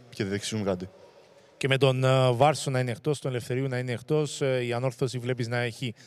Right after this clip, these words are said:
Speaker 2: ακόμη μεγαλύτερα περιθώρια βελτιώσεις στη συνέχεια;
Speaker 1: Ε, θέλω, βασικά πιστεύω ότι δεν έχουμε δείξει ακόμα το full potential μας σαν ομάδα. Η ομάδα προφανώς δένει σιγά σιγά και απλά δεν έχουμε, δεν ήμασταν τυχεροί ακόμα να ενώσουμε όλοι μαζί. Μπαίνει ένας, βγαίνει ένας.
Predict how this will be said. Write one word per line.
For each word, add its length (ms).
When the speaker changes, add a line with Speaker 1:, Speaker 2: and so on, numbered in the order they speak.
Speaker 2:
ακόμη 300
μεγαλύτερα 420
περιθώρια 440
βελτιώσεις 380
στη 100
συνέχεια; 360
Speaker 1:
Ε, 220
θέλω, 580
βασικά 260
πιστεύω 260
ότι 80
δεν 100
έχουμε 180
δείξει 200
ακόμα 160
το 340
full 80
potential 320
μας 140
σαν 140
ομάδα. 420
Η 120
ομάδα 220
προφανώς 400
δένει 220
σιγά 260
σιγά 540
και 960
απλά 240
δεν 100
έχουμε, 460
δεν 100
ήμασταν 220
τυχεροί 260
ακόμα 280
να 80
ενώσουμε 340
όλοι 120
μαζί. 280
Μπαίνει 240
ένας, 160
βγαίνει 340
ένας. 260